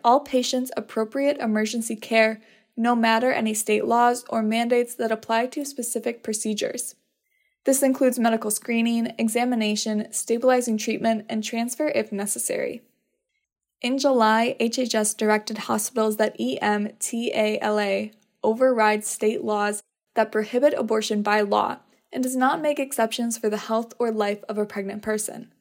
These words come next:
Idaho's abortion law would have criminalized most abortions except for limited situations, like where abortion is necessary to prevent the death of a pregnant person.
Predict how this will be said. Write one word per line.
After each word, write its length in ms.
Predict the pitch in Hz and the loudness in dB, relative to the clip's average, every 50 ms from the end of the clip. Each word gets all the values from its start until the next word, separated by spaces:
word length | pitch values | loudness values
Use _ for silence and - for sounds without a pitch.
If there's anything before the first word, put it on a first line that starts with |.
| _ _ _ _ _ _ _ _ _ _ _ _ _ _ _ _ _ _ _ _ _ | _ _ _ _ _ _ _ _ _ _ _ _ _ _ _ _ _ _ _ _ _
Idaho's 440 | - 247 262 269 262 277 277 269 269 | 0 2 2 2 2 2 2 2 2
abortion 460 | 254 226 233 226 226 226 240 233 226 | 0 2 2 0 0 0 0 0 0
law 160 | 226 220 220 | 0 0 0
would 220 | 220 208 214 220 254 | 0 2 2 2 2
have 160 | 262 254 - | 0 -2 -6
criminalized 600 | - 240 233 233 233 233 233 233 233 233 226 - | -8 -6 -4 -4 -4 -2 -2 -2 -2 -4 -4 -4
most 340 | 220 208 202 214 226 - - | -4 -2 -2 -2 -4 -4 -2
abortions 600 | 311 285 226 220 214 208 208 - 220 214 214 208 - | -2 -2 2 2 0 0 0 -2 -2 -2 -4 -4 -4
except 420 | - 214 - - - 226 226 226 - | -6 -6 -6 -2 -2 -2 -2 -2 -2
for 120 | - 247 | -2 -2
limited 400 | 240 220 214 214 214 208 208 208 | 0 0 -2 -2 -2 -2 -4 -6
situations, 840 | - - 208 - 214 208 214 208 208 208 - - 226 226 - - - - _ _ _ _ _ _ _ - | -8 -8 -8 -8 0 2 2 2 2 0 -4 -6 -10 -12 -12 -16 -16 -18 _ _ _ _ _ _ _ 0
like 160 | 240 240 247 | 0 4 6
where 120 | 254 247 | 6 6
abortion 460 | 240 226 233 226 226 226 - 254 240 233 | 6 6 4 4 4 4 2 0 0 0
is 160 | 240 233 - | -2 -2 0
necessary 560 | 226 226 226 226 285 277 - 285 294 294 285 | 0 0 0 0 -4 -2 0 0 0 0 0
to 140 | 277 - 233 | -4 -6 -6
prevent 340 | 220 226 214 214 208 208 208 | -4 -2 0 0 0 0 0
the 80 | 214 | -2
death 340 | 202 208 - 214 220 226 226 - | -2 0 0 0 0 0 -4 -8
of 100 | 220 214 | -6 -6
a 80 | 214 | -6
pregnant 340 | 214 - 208 196 196 190 - | -4 -4 -6 -6 -6 -8 -8
person. 480 | - 214 202 208 - - - 233 247 | -6 -6 -4 -4 -4 -6 -8 -10 -12